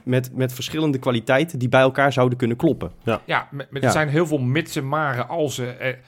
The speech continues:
Speaker 1: Ja.
Speaker 3: en dat ben ik allemaal met je eens.
Speaker 1: Ja.
Speaker 3: Maar je merkt gewoon, je speelt nu met, hè, de, de twee defensieve middenvelders in het systeem van Slot. Nu, het, overigens tegen A D O Den Haag speelde die met één defensief en twee aanvallen. Dus het is nog niet per se
Speaker 1: Ja, maar
Speaker 3: in,
Speaker 1: dat,
Speaker 3: in
Speaker 1: dat
Speaker 3: de
Speaker 1: komt omdat
Speaker 3: goal
Speaker 1: hij zegt, "Ja, mijn selectie is nog niet compleet,
Speaker 3: Nee, oké.
Speaker 1: daarom moest ik."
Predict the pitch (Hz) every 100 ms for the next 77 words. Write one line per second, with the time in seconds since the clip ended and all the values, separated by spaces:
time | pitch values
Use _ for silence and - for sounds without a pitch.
0 | - 127 156 143 165 - 175 160 131 123
1 | 135 233 - - 160 - - - _ _
2 | _ - 139 147 143 160 202 - 113 107
3 | 139 180 156 - 175 160 151 143 135 _
4 | - 156 185 131 135 135 147 160 139 123
5 | _ _ _ _ - - 175 185 185 190
6 | 170 180 143 110 104 92 92 - - 123
7 | - 135 147 165 160 147 139 101 110 107
8 | - 135 127 123 117 113 117 117 120 117
9 | 117 - 120 113 113 107 135 139 120 113
10 | 107 117 104 - 120 104 101 98 98 117
11 | 110 117 117 117 - - 117 107 120 127
12 | 135 127 127 127 143 135 127 123 117 113
13 | 107 113 107 - 123 123 107 104 110 98
14 | 110 131 147 151 113 139 170 - 117 110